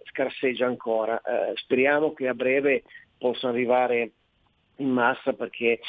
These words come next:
abbiamo bisogno, però devo dire che gli italiani stanno dando buone soddisfazioni, nel senso che vedo anche una capacità di spesa direi discretamente elevata.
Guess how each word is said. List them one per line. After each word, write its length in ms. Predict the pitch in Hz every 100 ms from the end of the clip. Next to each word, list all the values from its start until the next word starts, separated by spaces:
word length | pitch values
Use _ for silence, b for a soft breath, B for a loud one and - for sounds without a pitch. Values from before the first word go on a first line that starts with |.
| B B B
abbiamo 360 | 113 127 131
bisogno, 420 | 135 131 139 110 -
però 200 | 135 160
devo 200 | 147 139
dire 300 | 139 170 -
che 880 | 131 139 156 135 120 113 113 110 113
gli 40 |
italiani 500 | 113 123 123 131 147
stanno 220 | - 120 120
dando 840 | 110 117 127 135 131 113 110 110
buone 180 | 120 117
soddisfazioni, 1000 | - 117 117 - 123 - 143 139 123 110
nel 140 | 110
senso 300 | - 117 110
che 320 | 117 123 120 - B B B
vedo 240 | 127 123 123
anche 280 | 123 117 123
una 360 | 120 117 117 113
capacità 520 | 120 120 120 117 120
di 120 | 117
spesa 680 | - 123 120 104 120 117 113 b b -
direi 300 | 123 120 120
discretamente 680 | 107 - 113 127 127 123 120
elevata. 540 | 120 135 143 120